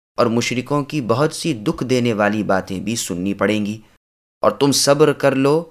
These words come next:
اور پرہیزگاری اختیار کرو تو یقیناً یہ بہت بڑی ہمت کا کام ہے۔ سامعین، اب ان آیتوں کی تفسیر سماعت کیجیے۔ ہر جاندار چیز کو موت کا ذائقہ چکھنا ہے۔ تمام مخلوق کو عام اطلاع ہے کہ ہر جاندار مرنے والا ہے، جیسے اللہ نے فرمایا،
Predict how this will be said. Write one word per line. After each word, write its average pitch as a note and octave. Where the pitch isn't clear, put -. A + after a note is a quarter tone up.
اور G#2+
پرہیزگاری G#2+
اختیار G#2+
کرو A2
تو C3
یقیناً C3+
یہ A2+
بہت G2+
بڑی G#2
ہمت A2
کا F#2
کام -
ہے۔ -
سامعین، A2
اب B2
ان G2
آیتوں G2
کی F2+
تفسیر E2+
سماعت F2+
کیجیے۔ F#2
ہر C#3
جاندار B2
چیز G#2+
کو B2+
موت G2+
کا E2+
ذائقہ E2
چکھنا -
ہے۔ -
تمام D3
مخلوق D#3
کو E3
عام A#2
اطلاع G#2
ہے B2
کہ A#2
ہر G#2+
جاندار G2
مرنے F#2
والا F#2+
ہے، A#2+
جیسے G2+
اللہ F2+
نے F2+
فرمایا، F#2